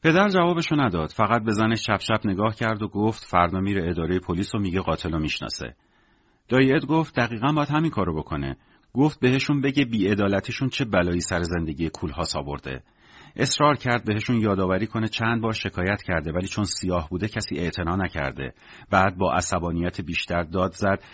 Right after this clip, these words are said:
«بهشون بگو زن کولهاس با حملهٔ شما مرد.» پدر گفت: «امیدوارم از کولهاس وحشی صفت دفاع نکنی اد. غرور کولهاس زن زندگیشو به باد داد، نه هیچ کس دیگه‌ای.»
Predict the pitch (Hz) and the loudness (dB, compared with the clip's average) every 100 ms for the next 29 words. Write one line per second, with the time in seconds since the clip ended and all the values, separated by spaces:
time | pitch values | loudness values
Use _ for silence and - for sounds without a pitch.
0 | - - 107 113 123 113 113 120 107 110 | -14 0 0 2 2 0 2 2 4 2
1 | 117 - 98 101 104 - 90 101 90 95 | 0 -2 0 0 0 -2 0 0 0 0
2 | 101 - 90 90 80 69 - - _ _ | -2 -2 0 0 -2 -4 -10 -16 _ _
3 | _ _ - 120 139 147 170 165 - - | _ _ 0 4 6 4 2 0 -8 -20
4 | _ _ _ - 160 139 170 185 160 - | _ _ _ 6 6 6 4 4 4 2
5 | 135 131 147 160 139 113 117 120 110 135 | 2 2 2 2 2 2 -2 -2 0 0
6 | 123 117 123 131 131 101 85 95 87 - | 0 0 2 2 2 0 2 2 0 -2
7 | _ _ _ _ 131 135 135 135 135 123 | _ _ _ _ 6 8 6 6 4 4
8 | 160 - 117 101 95 90 87 82 95 82 | 2 2 2 2 2 0 0 -2 -4 -2
9 | 78 78 - 78 104 131 127 - 85 78 | -2 -2 -2 -4 0 0 0 -2 -6 -6
10 | 71 67 64 | -8 -6 -8